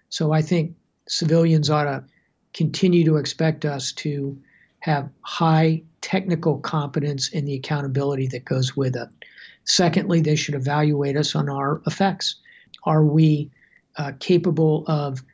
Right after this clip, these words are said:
changing the course of events in a way that's positive for the United States? And, you know, let's face it, like any human endeavor, we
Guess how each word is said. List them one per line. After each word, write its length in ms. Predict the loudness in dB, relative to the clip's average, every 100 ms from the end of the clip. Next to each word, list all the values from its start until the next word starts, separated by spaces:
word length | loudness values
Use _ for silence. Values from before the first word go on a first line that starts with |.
| _ _ _ _ -4
changing 680 | 0 2 4 2 2 0 0
the 80 |
course 640 | -4 -2 2 2 2 -2 -6
of 240 | -4 -4
events 540 | -4 -2 0 2 0 -4
in 100 | -4
a 80 |
way 180 | 0 0
that's 220 | 0 -4
positive 560 | -4 0 0 0 -4 -4
for 120 | -6
the 100 | -4
United 420 | -4 -4 -4 -4
States? 520 | -4 0 0 0 -6 -12 -14 -16 2
And, 300 | 4 4 2
you 120 | -2 0
know, 120 | 4
let's 220 | 2 2
face 320 | 2 2 0
it, 80 | -4
like 240 | -4 -4
any 160 | -2 -2
human 360 | -2 0 0 0
endeavor, 460 | 0 0 2 0
we 360 | -4 -8 -8